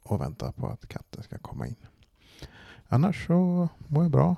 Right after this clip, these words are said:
Det nya huset är spännande alltså. Det är, <laughs> det känns som att det är som en met-, eh, vad säger man? Metafor, en liknelse med livet. Liksom att det känns som att det alltid är något problem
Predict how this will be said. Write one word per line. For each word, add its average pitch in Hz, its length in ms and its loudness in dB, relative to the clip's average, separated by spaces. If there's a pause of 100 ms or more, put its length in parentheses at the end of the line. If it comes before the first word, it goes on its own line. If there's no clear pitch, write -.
(160)
Det 135 340 6
nya 127 280 6
huset 127 540 2
är 127 340 2
spännande 120 600 -2
alltså. - 260 -6 (100)
Det 127 280 2
är, 120 80 0 (220)
<laughs> 160 120 0 (920)
det - 40 0
känns 127 220 6
som 117 80 4
att 117 100 2
det 123 80 -4
är 117 60 0
som 120 200 -2
en 113 280 2 (140)
met-, 120 440 -2
eh, 107 140 4
vad 110 240 2
säger 113 160 -2
man? 139 280 -2
Metafor, 151 560 -4
en 160 180 0
liknelse 139 540 4
med 131 160 6
livet. 117 500 4
Liksom - 440 -6
att - 320 -4 (720)
det 113 600 6
känns 113 220 2
som - 140 -4
att 107 120 2
det 110 100 -4
alltid 107 340 -2
är 117 80 2
något - 400 -4
problem 110 560 2